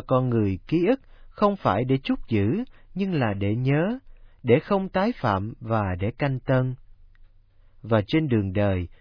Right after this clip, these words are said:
chúng ta may mắn gặp được những tâm hồn cao thượng, những bậc quân tử. Cá nhân tôi, tôi được gặp gỡ ông Martin Gray và ông Dimitri. Cả hai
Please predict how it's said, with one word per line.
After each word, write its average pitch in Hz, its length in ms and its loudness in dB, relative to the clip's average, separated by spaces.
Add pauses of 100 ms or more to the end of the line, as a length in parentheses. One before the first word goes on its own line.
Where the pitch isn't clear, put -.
(120)
chúng 175 200 0
ta 151 160 4
may 131 280 2
mắn 139 320 0
gặp 165 180 2 (100)
được 120 200 2
những 123 180 -2
tâm 196 220 0
hồn 113 340 2
cao 180 240 0
thượng, 101 380 -2 (360)
những 170 220 -2
bậc 139 220 2
quân 190 260 0
tử. 123 420 0 (1040)
Cá 151 120 2
nhân 170 320 0
tôi, 135 380 4 (360)
tôi 190 200 4
được 131 180 4
gặp 120 220 2
gỡ 117 320 4
ông 156 280 2
Martin 156 480 2
Gray 135 360 2 (320)
và 127 240 6
ông 160 400 2
Dimitri. 151 720 2 (880)
Cả 123 180 4
hai 175 320 2